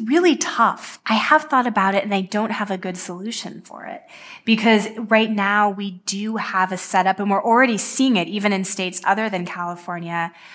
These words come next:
where you are being asked in the name of data privacy protection often to give out more data. So we were talking earlier about really big, wide-scale data breaches, um, you know,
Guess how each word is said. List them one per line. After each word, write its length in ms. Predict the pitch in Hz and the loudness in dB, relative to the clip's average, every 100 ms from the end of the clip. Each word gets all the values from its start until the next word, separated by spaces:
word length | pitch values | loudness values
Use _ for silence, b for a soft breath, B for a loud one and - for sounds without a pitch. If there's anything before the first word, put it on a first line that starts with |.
| B B B | B B B
where 680 | 202 202 185 185 175 - _ 240 | 2 6 8 6 4 -2 _ -12
you 320 | 170 202 220 | -6 2 4
are 100 | 208 | 4
being 260 | 214 202 196 | 2 -2 0
asked 480 | 185 196 208 196 - | 4 6 6 2 -4
in 80 | 180 | -4
the 60 | |
name 600 | 175 180 180 185 180 185 - | -4 -4 -4 -4 -4 -4 -2
of 200 | 185 180 | -4 0
data 300 | 185 175 175 | 2 2 2
privacy 540 | - 262 294 240 202 | -4 -2 0 0 -2
protection 640 | 180 175 - 175 - 180 180 | -6 -8 -8 -6 -6 -6 -4
often 360 | 185 185 190 185 | -2 -2 -2 -4
to 80 | 170 | -4
give 240 | 185 185 | -2 4
out 200 | 175 180 | 4 4
more 240 | 180 170 | -2 -6
data. 480 | 170 170 170 156 - B B B B | -4 -2 -2 -2 -8 B B B B
So 160 | - 233 | 2 6
we 140 | 226 | 6
were 80 | 208 | 4
talking 420 | - 220 220 208 | 4 2 4 -2
earlier 560 | 190 196 190 185 180 - | -2 -2 0 2 2 0
about 440 | 196 175 170 170 B B B 202 | -2 -2 0 -2 B B B -2
really 320 | 214 226 214 | 4 6 4
big, 720 | 185 - 202 196 190 185 180 - | -2 0 2 4 2 0 -6 -12
wide-scale 840 | 202 180 180 180 180 - 196 170 170 | -10 0 2 2 0 -4 0 0 2
data 320 | 185 170 170 | 4 4 4
breaches, 760 | 180 175 - - 135 175 - - - | -6 -16 -14 -14 -12 -8 -6 -6 -6
um, 360 | 170 175 170 - | -6 -6 -10 -10
you 140 | 202 180 | -6 -4
know, 200 | 175 | -4